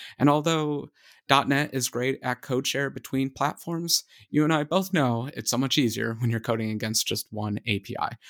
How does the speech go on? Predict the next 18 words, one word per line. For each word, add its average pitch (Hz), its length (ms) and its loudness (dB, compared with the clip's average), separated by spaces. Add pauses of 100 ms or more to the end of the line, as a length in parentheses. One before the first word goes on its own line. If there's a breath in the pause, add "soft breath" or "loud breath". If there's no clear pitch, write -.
(120 loud breath)
That's, 120 180 4
of 113 100 0
course, 120 280 0
why 107 300 -2
Maui 107 400 -2
and 107 100 -2
Xamarin - 320 -4
Forms 139 320 4
are - 80 -4
so 104 260 -2
important. 104 500 -6 (100)
One 107 220 0
A 107 100 -2
P - 180 -4
I - 160 -4
is - 180 -4
very 104 260 -2
important. - 480 -10